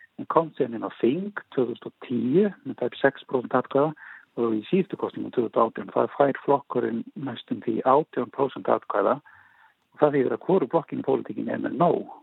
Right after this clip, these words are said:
og við taka langar viðræður og að lokum verður minnihlutastjórn jafnaðarmanna og græningja með stuðningi yfir miðjuna frá hægri flokkunum, eh, frá hægri flokkunum, frjálslyndum og, og, og miðflokknum. Að þetta hefur verið mjög flókið og,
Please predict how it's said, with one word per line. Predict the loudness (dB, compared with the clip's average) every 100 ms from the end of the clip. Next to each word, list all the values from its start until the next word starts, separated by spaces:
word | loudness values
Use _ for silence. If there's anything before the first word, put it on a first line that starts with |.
| -6
og | 0
við | 0 0
taka | -6 0
langar | 0 0 0
viðræður | 2 2 2 0 0
og | 0
að | 0
lokum | 0 -2
verður | -2 -2 -8 -18 -20 -20 _ -4
minnihlutastjórn | 0 2 2 2 0 -2 -4 -2 -2 -4 -4
jafnaðarmanna | -2 0 2 2 2 -2 -6
og | -2
græningja | 2 2 0 0 0 -2
með | -10 -8
stuðningi | -4 -2 -2 -4 -4 -4 -4 2
yfir | 2 2 -2
miðjuna | -6 -6 -8
frá | -2 -2 -2 -10 -20 _
hægri | -4 -2 0 -2
flokkunum, | -4 -6 -4 -4 -4 -6 -12 _ -12
eh, | -6 -4 -4 -6 -10 -14 -14 -14 -6 -2 -2 -6 -10 -8 2
frá | 4
hægri | 4 2 0
flokkunum, | -2 -2 -4 -4
frjálslyndum | 2 4 4 -2 -10 -8 -8 -6
og, | -4
og, | -4 -4 -2
og | 2
miðflokknum. | 2 0 -10 -14 -18 _ _ _ _ -16 -12
Að | 0
þetta | 2 2
hefur | 0 4
verið | 4 4 0
mjög | 0
flókið | 2 0 0 -4 -2
og, | -4